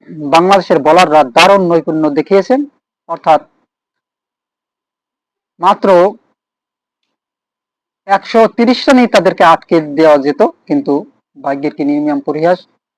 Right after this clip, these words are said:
জাকির আলীর ক্যাপ্টেন্সিতে সেই আফগানিস্তান একশো তেতাল্লিশ রান করতে সক্ষম হয়েছেন। শরীফুল ইসলাম নির্ধারিত চার ওভারে তেত্রিশ রান দিয়ে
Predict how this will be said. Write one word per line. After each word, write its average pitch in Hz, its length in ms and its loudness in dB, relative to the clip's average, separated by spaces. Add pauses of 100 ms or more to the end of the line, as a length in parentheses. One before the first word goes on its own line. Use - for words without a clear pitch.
(100)
জাকির 151 340 -8
আলীর 147 240 -4
ক্যাপ্টেন্সিতে 190 640 -4 (1400)
সেই 160 200 0 (100)
আফগানিস্তান 151 720 0
একশো 147 340 -2
তেতাল্লিশ 139 440 -4
রান 131 200 -4
করতে 120 260 -10
সক্ষম 135 460 -8
হয়েছেন। 127 380 -6 (1080)
শরীফুল 214 360 0
ইসলাম 156 360 0
নির্ধারিত 156 400 -2
চার 160 260 2
ওভারে 151 220 0 (120)
তেত্রিশ 220 580 -4 (760)
রান 160 280 -2
দিয়ে 147 180 -2